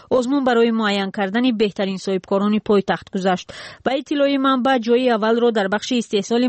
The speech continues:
маҳсулоти саноати сабук ба мудири ширкати Сифат Саноат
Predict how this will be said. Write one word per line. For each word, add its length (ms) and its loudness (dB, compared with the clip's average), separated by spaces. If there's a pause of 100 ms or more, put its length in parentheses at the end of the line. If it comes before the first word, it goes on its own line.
маҳсулоти 460 0
саноати 440 0
сабук 400 0 (340)
ба 100 -2
мудири 460 0
ширкати 480 -2
Сифат 420 -2
Саноат 420 0